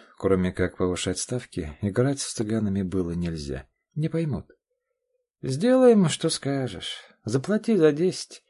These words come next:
У заклёпщиков и лудильщиков не могло быть шарикоподшипников, но говорил цыган так уверенно, что Вася отвечал как загипнотизированный.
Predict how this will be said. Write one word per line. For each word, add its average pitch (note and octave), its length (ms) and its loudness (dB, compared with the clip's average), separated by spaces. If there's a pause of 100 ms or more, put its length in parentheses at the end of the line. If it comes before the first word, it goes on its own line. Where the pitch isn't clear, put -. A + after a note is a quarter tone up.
(1000)
У - 80 2
заклёпщиков D3+ 880 2
и A2+ 40 2
лудильщиков A2+ 640 2
не A#2+ 80 2
могло C#3+ 280 0
быть E2+ 180 -2
шарикоподшипников, F2+ 1120 -4
но G2 200 2
говорил F#2+ 340 6
цыган F#2+ 380 0
так F2+ 200 -2
уверенно, F#2 480 2
что F2 200 -2
Вася F2 300 -2
отвечал F2+ 460 -2
как F#2 220 -8
загипнотизированный. F#2+ 1000 -4